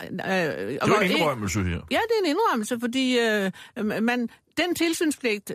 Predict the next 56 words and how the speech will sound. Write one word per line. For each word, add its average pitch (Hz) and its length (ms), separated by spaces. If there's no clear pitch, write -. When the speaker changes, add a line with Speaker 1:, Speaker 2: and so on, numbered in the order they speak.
Speaker 1:
den, 226 400
jeg 233 100
mener 269 180
jo 226 60
ikke, 254 120
det 254 80
er 226 40
sådan, 240 160
man 208 120
skal 226 140
ikke 240 240
indkalde 214 360
præsten 190 360
til 208 100
en 190 100
fjorten-dages, 202 600
øh, 156 360
øh, 165 120
forhør 190 320
om 175 140
det 190 160
og 180 100
det, 196 160
men 226 140
man 226 240
burde 226 220
have, 277 380
hvis 220 180
det 220 140
får 196 160
lø-, 202 200
en, 196 160
en 240 80
samtale 320 680
om, 160 200
hvad 240 180
mener 254 340
vi 190 240
om, 175 220
om, 160 240
om, 165 160
om 170 180
de 185 140
her 196 140
ting, 294 300
som, 208 200
øh, 175 100
så 202 120
man 185 160
også 220 200
har 196 220
et, 196 120
et 175 140
sprog 185 320
for 139 180
det. 147 120